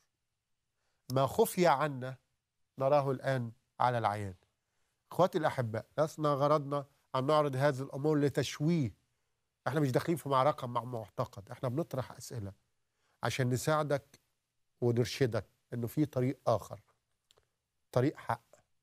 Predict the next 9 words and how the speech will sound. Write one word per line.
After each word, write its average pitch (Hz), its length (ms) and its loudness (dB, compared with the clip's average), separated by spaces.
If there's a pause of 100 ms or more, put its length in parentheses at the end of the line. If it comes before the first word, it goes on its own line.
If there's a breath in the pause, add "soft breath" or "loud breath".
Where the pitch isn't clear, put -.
(880)
طريق 143 420 0 (100)
محبة، 101 500 -4 (880)
طريق 147 380 0 (340)
قداسة، 107 500 -4 (680)
مش 127 200 -8
نجاسة، 113 460 -4 (580)
مش - 380 -6
بيبرمج 147 720 4
ذهنك 147 640 0